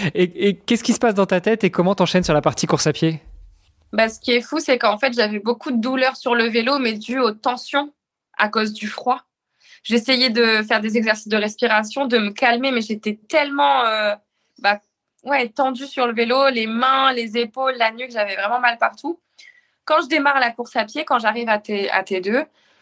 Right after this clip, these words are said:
Speaker 2: euh, c'est incroyable parce que j'ai vraiment plus mal. Et ce qui est fou, c'est comme j'ai pas forcé, je crois qu'au niveau pulse, euh, je devais être à cent quinze, cent vingt. Donc vraiment, euh, tranquille.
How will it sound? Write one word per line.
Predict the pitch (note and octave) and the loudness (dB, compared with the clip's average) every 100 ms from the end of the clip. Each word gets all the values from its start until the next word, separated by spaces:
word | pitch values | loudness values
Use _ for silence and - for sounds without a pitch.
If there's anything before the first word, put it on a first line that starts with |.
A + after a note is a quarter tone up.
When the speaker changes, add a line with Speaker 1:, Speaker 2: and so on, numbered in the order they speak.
| _ - | _ -4
Speaker 2:
euh, | G#3+ G3 F#3+ F#3+ F#3+ F3+ - | 0 2 2 4 2 0 -4
c'est | - | -2
incroyable | A3 G#3+ A#3 B3+ | -2 0 0 0
parce | A3+ G#3+ | -4 -10
que | G#3+ | -12
j'ai | G3+ G3 | -8 -8
vraiment | G3 G#3+ A#3+ | -4 -2 -2
plus | A#3 A#3 | -2 -2
mal. | G#3 C4+ C#4+ - _ _ - | 0 0 -2 -14 _ _ -10
Et | |
ce | G#3+ | -8
qui | - | -4
est | A3 | -4
fou, | E4 | -2
c'est | C4 | -2
comme | A#3+ D4+ | 2 2
j'ai | B3+ A#3 | 4 0
pas | A#3 B3+ | 2 0
forcé, | B3 A3+ - - C#4 E4+ _ | 0 -4 -6 -6 -6 -8 _
je | - | -2
crois | B3 | -2
qu'au | B3 G#3 G3+ F#3 G#3 | 0 0 0 -2 -6
niveau | G#3 G#3 A3 | -6 -4 -6
pulse, | G#3+ - B3 - | -4 -2 -4 0
euh, | G#3+ G3 | 0 2
je | F#3+ G3 | 0 -4
devais | F#3 G3 | 0 0
être | F#3+ | 2
à | G3 F3+ | 2 2
cent | F#3 - G3+ | 0 -4 -6
quinze, | G#3 A3+ A3 | -2 -2 -2
cent | - G#3 G3+ | -2 0 2
vingt. | G#3 B3+ _ _ _ _ _ _ _ _ - | 2 -2 _ _ _ _ _ _ _ _ -8
Donc | G3 F#3+ | -6 -2
vraiment, | G#3 G#3 G#3+ G#3 | 0 4 4 4
euh, | G3 F#3+ | 4 2
tranquille. | F#3 - G#3 - C4 | -2 -4 -4 -2 -6